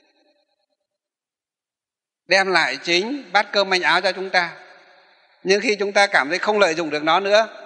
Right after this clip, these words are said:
hoặc là có một việc gì đó cần dùng vào hơn, chúng ta sẵn sàng đem bán nó, đem giết nó để lấy thịt để ăn.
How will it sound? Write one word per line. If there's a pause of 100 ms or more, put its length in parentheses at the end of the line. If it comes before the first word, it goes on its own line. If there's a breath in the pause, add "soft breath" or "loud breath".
(140)
hoặc
là
có
một
việc
gì
đó
cần
dùng
vào
hơn, (340)
chúng
ta
sẵn
sàng
đem
bán
nó,
đem
giết
nó
để
lấy
thịt
để
ăn.